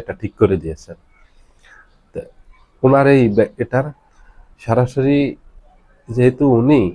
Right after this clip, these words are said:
এখানে হস্তক্ষেপ করছেন, কারা নির্বাচন করবে এখানে, তো এই হারটা মূলত ছাত্র দলের না, অথবা যারা হারছে এটা তাদের না, এই হারটা হলো তারেক জিয়া। এটা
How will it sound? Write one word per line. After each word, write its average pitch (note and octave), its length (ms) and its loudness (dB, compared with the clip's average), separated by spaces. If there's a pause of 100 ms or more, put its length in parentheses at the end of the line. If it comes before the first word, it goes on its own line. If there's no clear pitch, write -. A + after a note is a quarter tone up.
(460)
এখানে C3 280 0 (140)
হস্তক্ষেপ B2 540 -4
করছেন, F#2 320 -10 (1000)
কারা G#2+ 280 0
নির্বাচন G#2+ 380 -2 (120)
করবে F2 280 -8
এখানে, F2+ 300 -8 (1000)
তো - 20 0 (200)
এই A#2+ 160 4
হারটা A#2+ 320 -2 (120)
মূলত C3 300 -2 (580)
ছাত্র - 280 -8 (100)
দলের A#2 320 2
না, B2+ 60 2 (100)
অথবা A#2 280 -6 (760)
যারা A2 300 0
হারছে G#2+ 340 -4
এটা G#2 160 -4 (100)
তাদের F#2 260 -2
না, E2+ 120 -6
এই F2+ 140 -6
হারটা - 340 -12
হলো A#2 180 -10 (760)
তারেক G#2+ 300 0
জিয়া। E2 220 -10 (1120)
এটা G#2 140 -6